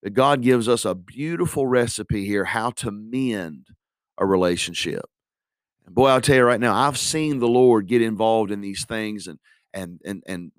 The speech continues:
and relationships not be quite where they are,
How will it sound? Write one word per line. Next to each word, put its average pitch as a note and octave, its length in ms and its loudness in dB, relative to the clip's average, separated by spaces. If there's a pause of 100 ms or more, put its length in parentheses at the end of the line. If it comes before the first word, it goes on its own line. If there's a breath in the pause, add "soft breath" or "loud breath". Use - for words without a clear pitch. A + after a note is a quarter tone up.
(140)
and G2 200 -2
relationships A2 920 4
not A2 220 2
be G#2+ 100 2
quite A2+ 300 2
where G2+ 160 4
they G2 80 4
are, G2+ 280 4